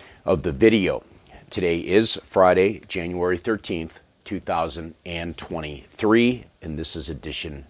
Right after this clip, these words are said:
number five of season eight. We are working our way through the Westminster Confession of Faith, and today we come to,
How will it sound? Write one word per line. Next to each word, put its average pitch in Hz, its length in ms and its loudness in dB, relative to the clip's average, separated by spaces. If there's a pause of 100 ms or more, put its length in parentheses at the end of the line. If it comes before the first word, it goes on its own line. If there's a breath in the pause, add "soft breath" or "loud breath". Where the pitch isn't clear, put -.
(120)
number 69 320 -12
five 67 760 -2
of 71 140 -12
season 71 500 -8
eight. 76 300 -6
We 73 160 -10
are 80 240 -4 (580 loud breath)
working 110 400 4
our 107 120 2
way 104 280 4
through 120 200 -6
the 92 80 -4
Westminster 90 680 -6
Confession 85 640 -6
of 78 100 -12
Faith, 113 420 0 (380)
and 73 380 -14 (640 soft breath)
today 85 280 0
we 76 160 0
come 78 360 -2
to, 71 400 -2